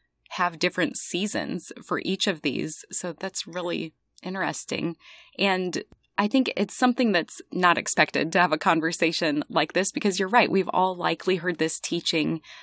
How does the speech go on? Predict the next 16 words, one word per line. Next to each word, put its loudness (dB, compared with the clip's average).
that 4
it's 0
the 2
husband 2
always 2
wanting 4
sex 2
more. 0
But 10
what 8
do 6
you 12
think 6
are 6
some 2
reasons 2